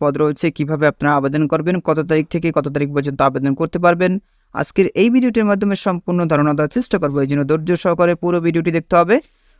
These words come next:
বন্ধুরা, মূল ভিডিওটি শুরু করার আগে বরাবরের মতো ছোট্ট একটি রিকোয়েস্ট থাকবে, আপনি যদি আমাদের এই পরিবারে নতুন দর্শক হয়ে থাকেন, এরকম নতুন নতুন সার্কুলার রিলেটেড ভিডিও পেতে আমাদের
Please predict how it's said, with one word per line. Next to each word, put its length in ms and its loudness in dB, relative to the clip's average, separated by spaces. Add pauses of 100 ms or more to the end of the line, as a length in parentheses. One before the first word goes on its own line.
(120)
বন্ধুরা, 360 2
মূল 180 4
ভিডিওটি 340 0
শুরু 160 0
করার 220 2
আগে 140 0 (120)
বরাবরের 440 0
মতো 140 -2 (120)
ছোট্ট 220 -2 (100)
একটি 200 -2
রিকোয়েস্ট 440 0 (120)
থাকবে, 280 0 (440)
আপনি 240 0
যদি 160 -2
আমাদের 240 2 (140)
এই 80 4 (100)
পরিবারে 360 4
নতুন 180 -2
দর্শক 240 -4
হয়ে 140 0
থাকেন, 260 0
এরকম 220 -2 (100)
নতুন 240 -2
নতুন 240 0
সার্কুলার 360 2
রিলেটেড 260 0 (100)
ভিডিও 240 0
পেতে 160 2 (140)
আমাদের 240 0